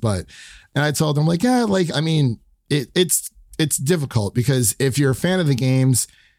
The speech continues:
nine times out of ten, you're not gonna like it. Obviously, we're not trying to take this movie seriously because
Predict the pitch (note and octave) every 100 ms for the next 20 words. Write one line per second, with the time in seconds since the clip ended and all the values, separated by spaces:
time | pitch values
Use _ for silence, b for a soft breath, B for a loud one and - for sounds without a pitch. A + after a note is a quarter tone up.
0 | b - D#3 E3 D#3+ D#3+ C#3 C3 C#3 A#2+
1 | A2+ A2 G#2 G2 G2 G2 A2 G2 - _
2 | - B2+ C#3+ C#3 - C3 A#2 A2+ A#2+ A#2
3 | - - A#2+ A2 G#2 - A2+ - A2 -
4 | - - b b b b _ _ _ _
5 | - D#3 D#3 C#3+ C3 - - C#3+ C3 A#2
6 | A#2 G#2+ G#2 A2 C3 A2+